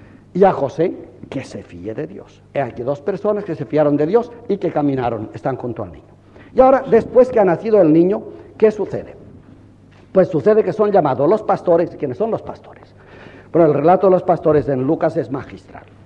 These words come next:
Y aquí sí que está, está toda la intención de San Lucas. Una vez nacido el niño,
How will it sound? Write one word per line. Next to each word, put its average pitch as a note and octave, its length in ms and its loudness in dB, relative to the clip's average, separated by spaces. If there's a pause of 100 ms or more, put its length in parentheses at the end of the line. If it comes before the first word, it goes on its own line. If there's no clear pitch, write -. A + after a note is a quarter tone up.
(320)
Y A#2+ 60 -6
aquí B2+ 160 -6
sí D#3+ 160 -6
que C#3+ 80 -6
está, D3 440 -4
está D3 280 -2
toda D#3 300 4
la C#3+ 100 4
intención C3 640 0
de C3+ 80 0
San B2+ 220 -6
Lucas. D3 280 2
Una B2+ 140 -4
vez F#3 160 4
nacido E3 460 2
el A#2+ 120 2
niño, D3+ 440 2